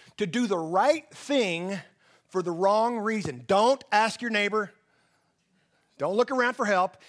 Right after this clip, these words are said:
Is it appropriate to do the right thing for the wrong reason? Mm-hmm. L-, let me nuance that.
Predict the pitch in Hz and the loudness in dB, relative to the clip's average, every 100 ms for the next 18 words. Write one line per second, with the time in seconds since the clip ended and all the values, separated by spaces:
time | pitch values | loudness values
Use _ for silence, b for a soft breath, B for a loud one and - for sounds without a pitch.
0 | B - 208 202 302 - _ 208 - 269 | B 0 0 2 -2 -4 _ -6 -2 0
1 | 285 196 139 110 - _ _ _ _ _ | 0 -2 -12 -14 -16 _ _ _ _ _
2 | b b - 160 220 180 160 185 247 285 | b b -12 -6 -4 -4 0 2 2 -2
3 | - - 269 220 175 185 160 b b _ | -18 -2 0 0 -2 -6 -10 b b _
4 | 175 175 180 175 170 170 214 190 110 - | -4 -2 0 0 -2 -4 -4 -4 -8 -16
5 | _ _ _ _ _ _ _ _ _ _ | _ _ _ _ _ _ _ _ _ _
6 | _ _ 120 92 90 92 _ _ _ - | _ _ -20 -20 -20 -20 _ _ _ -20
7 | _ _ - - _ - - 240 226 294 | _ _ -20 -20 _ -18 -14 -12 -2 0
8 | 302 247 226 151 131 131 101 | 2 0 0 -4 -8 -12 -12